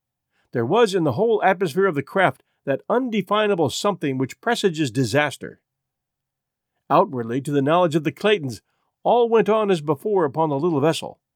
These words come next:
but that there was an undertow leading them towards some unknown danger both felt, though they did not speak of it to each other. On the second day after the wounding of Black Michael, Clayton came on deck just in time to see the limp body of one of the crew being carried below by four of his fellows,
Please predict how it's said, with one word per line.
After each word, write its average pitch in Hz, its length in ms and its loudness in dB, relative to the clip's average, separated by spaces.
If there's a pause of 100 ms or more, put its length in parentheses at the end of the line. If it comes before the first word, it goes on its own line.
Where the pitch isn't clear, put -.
(420)
but 113 120 -10
that 175 220 -2
there 190 100 -2
was 160 140 2
an 165 160 0
undertow 196 580 0
leading 190 360 -2
them 180 180 0
towards 175 340 -4
some 151 240 -2
unknown 202 440 0
danger 156 400 0
both 151 280 -2
felt, 160 280 0 (320)
though 143 120 2
they 170 160 6
did 160 160 0
not 185 180 0
speak - 340 -6
of 131 100 -2
it 127 100 -4
to 143 140 -2
each 131 140 -4
other. 143 340 -4 (1500)
On 127 120 -4
the 156 80 0
second 240 340 -2
day 202 180 4
after 175 240 2
the 135 100 0
wounding 180 400 2
of 113 100 -2
Black 156 260 -2
Michael, 160 460 -2 (440)
Clayton 190 340 0
came 185 220 2
on 160 180 2
deck 147 220 -2
just 226 260 2
in 240 100 0
time 165 280 0
to 156 140 0
see 233 140 0
the 175 160 4
limp 202 260 4
body 165 360 2
of 117 100 0
one 165 140 -2
of 214 80 -2
the 185 80 0
crew 160 320 2
being 151 240 2
carried 214 340 -2
below 185 320 2
by 123 160 0
four 202 280 0
of 196 60 -2
his 147 120 -2
fellows, 117 480 -2